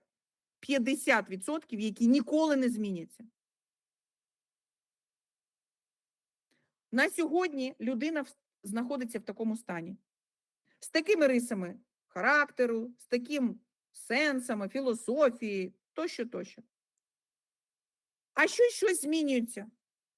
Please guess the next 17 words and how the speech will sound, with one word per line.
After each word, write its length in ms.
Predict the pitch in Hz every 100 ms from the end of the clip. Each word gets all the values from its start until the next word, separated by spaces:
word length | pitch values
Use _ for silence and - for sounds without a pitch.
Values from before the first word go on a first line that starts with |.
| _ _ _ _ _ _ -
Пройшли 480 | 208 214 277 370
час, 460 | 427 453 370 403 -
криза 380 | - 269 294 240
є, 340 | 220 233 320 403 _ _ -
змінилися 580 | 214 320 494 508 381 285
якісь 280 | 240 247
риси 280 | 247 233 226
характеру. 560 | 196 202 180 - - - _ _ _ _ _ _ _ _ _ _ _ _ _ _ _ _ _ -
Але 220 | 226 262
в 40 |
нас 200 | 262 254
п'ятдесят 500 | - 233 247 254 233
відсотків 440 | 208 196 285 - 202
залишається 600 | 208 220 - 214 202 202
того, 300 | 208 240 269
що 180 | -
стовідсотково 1120 | 185 - - 330 339 320 311 - 240 196 190